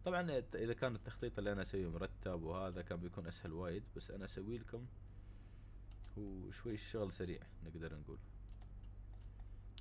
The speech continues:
الحين انا ابى اخلق ممر ثاني لل-، للماي، على اساس انه يكون عنده مكان الماي يروح فيه.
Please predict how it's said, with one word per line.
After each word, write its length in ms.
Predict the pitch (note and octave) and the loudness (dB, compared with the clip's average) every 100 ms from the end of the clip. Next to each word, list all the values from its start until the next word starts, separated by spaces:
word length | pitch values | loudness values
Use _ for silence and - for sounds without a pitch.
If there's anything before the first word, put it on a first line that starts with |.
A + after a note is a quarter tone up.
| - | -6
الحين 200 | G2+ G2+ | -2 -2
انا 160 | G2+ F#2+ | 0 0
ابى 140 | G2+ | 0
اخلق 600 | - - A#2+ - B2+ - | 0 0 -2 0 -2 0
ممر 320 | F#2+ A2+ - - | 0 0 -2 -2
ثاني 320 | A#2 A#2+ A#2+ G2 | -2 -2 -2 0
لل-، 680 | F2+ F2 E2 E2 D#2+ E2 F2+ - - - - - - - - - - - - - - | 0 0 -2 -2 -2 -4 -6 -8 -10 -10 -10 -10 -10 -10 -10 -10 -10 -8 -10 -10 -6
للماي، 280 | E2+ F2+ E2+ - - - - - - - - - - - - - | -2 0 0 -2 -8 -10 -10 -10 -8 -8 -8 -8 -8 -8 -8 -6
على 80 | D#2 | -6
اساس 280 | G2 F#2+ G2 | -2 0 0
انه 120 | F2+ | 0
يكون 260 | - A#2 | 0 0
عنده 220 | F2+ F2+ F2 | 0 0 0
مكان 240 | F#2 F#2+ | 0 0
الماي 280 | E2+ F2+ E2+ | 0 2 0
يروح 240 | E2+ F2 | 0 -2
فيه. 180 | - | -4